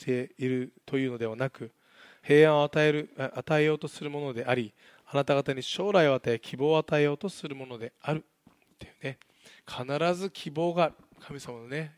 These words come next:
計画には必ず希望があるんだ。そして、えー、ローマの五章の五節で、「そして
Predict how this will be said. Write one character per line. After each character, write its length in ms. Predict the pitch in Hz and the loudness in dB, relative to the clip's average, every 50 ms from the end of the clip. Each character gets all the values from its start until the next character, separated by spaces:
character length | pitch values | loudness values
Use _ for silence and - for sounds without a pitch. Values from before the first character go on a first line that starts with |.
| - - | -20 -10
計 180 | - 131 117 | -8 -6 -6
画 60 | 117 | -6
に 160 | 117 139 151 151 | -6 -8 -10 -8
は 20 | |
必 280 | - - 147 175 202 220 | -6 -4 -4 -4 -4 -4
ず 80 | - - | -6 -12
希 100 | - - | -4 0
望 160 | 214 208 202 | 2 4 6
が 80 | 208 | 6
あ 40 | 196 | 6
る 40 | 160 | 6
ん 60 | 123 | 4
だ。 80 | 143 - _ _ _ _ _ _ _ _ _ _ _ _ _ _ _ _ _ _ _ _ _ _ _ _ _ _ _ _ _ _ _ _ _ _ _ _ - - - - - - - - - - - - _ _ _ | -2 -16 _ _ _ _ _ _ _ _ _ _ _ _ _ _ _ _ _ _ _ _ _ _ _ _ _ _ _ _ _ _ _ _ _ _ _ _ -20 -20 -20 -20 -20 -20 -20 -20 -20 -20 -20 -20 _ _ _
そ 120 | 143 - 185 | -6 -4 -4
し 120 | 165 - | -2 2
て、 360 | - 175 165 160 151 147 - - - | 6 8 8 8 8 6 2 0 2
え 340 | 139 143 139 135 127 123 123 | 4 4 4 4 2 2 2
ー、 20 | 135 | 2
ロ 160 | 156 170 170 | 4 4 4
ー 20 | |
マ 120 | 156 143 131 | 2 0 -2
の 100 | 123 117 | -2 -6
五 180 | - - 139 | -8 -8 -8
章 240 | 135 - - 131 120 | -8 -6 -6 -6 -6
の 120 | 113 113 | -6 -8
五 100 | 117 139 | -8 -8
節 260 | 139 - 123 - - - | -6 -6 -6 -8 -8 -10
で、 100 | - 117 | -12 -8
「そ 140 | - - | -6 -6
し 120 | 147 - - | -6 -2 2
て 280 | - 175 170 160 156 | 6 6 6 6 4